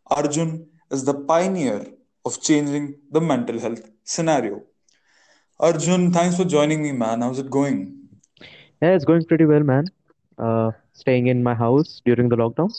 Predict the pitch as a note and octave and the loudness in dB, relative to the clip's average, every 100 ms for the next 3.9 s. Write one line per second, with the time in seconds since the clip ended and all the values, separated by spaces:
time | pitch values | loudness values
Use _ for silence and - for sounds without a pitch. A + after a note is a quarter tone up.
0 | - A#2 A#2+ C#3 E3+ _ - _ _ _ | -4 -2 2 2 0 _ -20 _ _ _
1 | _ _ _ _ _ _ _ _ _ A#2+ | _ _ _ _ _ _ _ _ _ -2
2 | B2 B2 D3 D3 C3+ C3+ C3+ C3+ C3+ D#3+ | -2 2 0 0 -4 -4 -4 -6 -6 -6
3 | D3 C#3 C3+ C#3+ D3+ D#3 F#3 A2+ - | -2 -2 0 -2 0 0 0 -2 -8